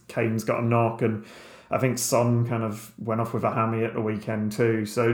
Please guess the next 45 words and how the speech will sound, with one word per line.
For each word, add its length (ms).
uh, 140
you 140
know, 160
there's, 240
there's 220
hope 340
there, 200
and 100
I 40
think 220
the 60
fact 340
that 120
we 220
are 340
a 80
gritty 420
team 280
that 120
keeps 300
clean 280
sheets 380
could 160
go 160
in 100
our 120
favour. 480
We 80
could 140
have 260
two 180
teams 320
that 100
want 200
to 40
counter-attack 800
and, 340
and 200
neither 340
of 120
them 440
push 160
for 160
the 80
goal. 460